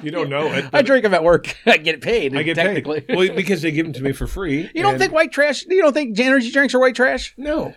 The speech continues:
Speaker 2: I think, yeah, I do. I'm sorry. I, I think it's white
Speaker 1: No,
Speaker 2: trash.
Speaker 1: I think the ones are like, uh,
Speaker 2: I put 'em in the same category as, like,
Speaker 1: like
Speaker 2: Mountain Dew.
Speaker 1: Rockstar.
Speaker 2: Yeah, that's definitely white trash.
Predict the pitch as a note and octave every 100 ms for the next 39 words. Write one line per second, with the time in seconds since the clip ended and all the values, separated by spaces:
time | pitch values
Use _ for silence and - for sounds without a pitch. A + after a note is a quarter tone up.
0 | - A#3+ B3 G#3 - F#3 D#3 G#2+ A2 F2+
1 | E2 G#2 D#2 D2 D#2+ F2 - A2 A2 G2+
2 | - F#2 A#3 F#3 E3+ A3+ G#3 E3 D3+ D#3
3 | C#3 C#3+ C#3 B2+ B2 A#2+ B2+ G#2+ G#2+ -
4 | _ _ _ _ _ _ _ _ - B2
5 | G#3+ G3 D#3 - E3+ D#3+ D#3+ D#3 D3 C#3+
6 | C3+ A2+ F2+ G2 B2+ D3 C#3 B2 A#2+ C#3+
7 | A#2+ A2+ - B2 G#2 - - - - -
8 | _ - C4 E3 C#3+ D#3+ D3 B2+ A2 G#2+
9 | A2+ B2+